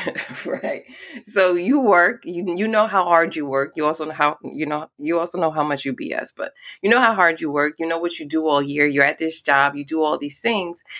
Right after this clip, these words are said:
And at the end of the year, they give you this review, right? And in that review, you, you're, you're told about all these things that you do that are great and da, da, da, da, da, but here's your little two percent raise.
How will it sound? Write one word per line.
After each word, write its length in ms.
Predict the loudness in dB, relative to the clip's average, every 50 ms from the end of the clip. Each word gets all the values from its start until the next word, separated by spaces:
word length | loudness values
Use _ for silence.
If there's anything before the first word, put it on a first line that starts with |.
| -14 -4
And 100 | 0 2
at 120 | 2 4 4
the 100 | 2 2
end 120 | 2 2
of 60 | 0
the 140 | -2 -2 0
year, 160 | 2 4 4
they 100 | 4 4
give 160 | 2 0 -2 -2
you 80 | -4
this 220 | -4 -4 -4 -4 -2
review, 680 | -2 -2 -2 -2 0 2 2 2 2 -2 -6 -10 -16 _ _ _ _ _ _ 0
right? 340 | 2 4 4 4 2 0 -2 -4
And 360 | -4 -4 -4 -4 -6 -8 -10 _
in 160 | -6 0 2
that 120 | 2 2 2
review, 640 | 2 0 0 0 0 2 2 2 2 0 0 -4 -8 _
you, 400 | -6 -4 -4 -2 -4 -4 -6 -10 -12 -16 _ _ _ -4
you're, 260 | -2 0 0 0 -2 -2
you're 100 | -4 -2
told 280 | 0 2 4 4 4 4
about 200 | 2 2 2 4
all 240 | 4 4 4 6 4
these 220 | 4 2 0 0 0
things 300 | 2 2 2 2 0 -2
that 140 | -4 -6
you 60 | -8 -6
do 140 | -6 -6 -4
that 140 | -4 -4 -6
are 60 | -2
great 260 | 2 2 4 4 2
and 80 | 2 0
da, 100 | 0 0
da, 120 | 0 -4
da, 120 | -6 -4
da, 120 | -2 0 2
da, 180 | 4 4 4
but 260 | 2 2 0 0 0 -4 -12 -20 -20 -16 _
here's 200 | 2 2 4 4
your 100 | 4 4
little 160 | 4 4 4
two 160 | 4 2 2 2
percent 360 | 2 0 0 0 0 0 2
raise. 520 | 2 0 0 0 -4 _ -14 -16 -16 -18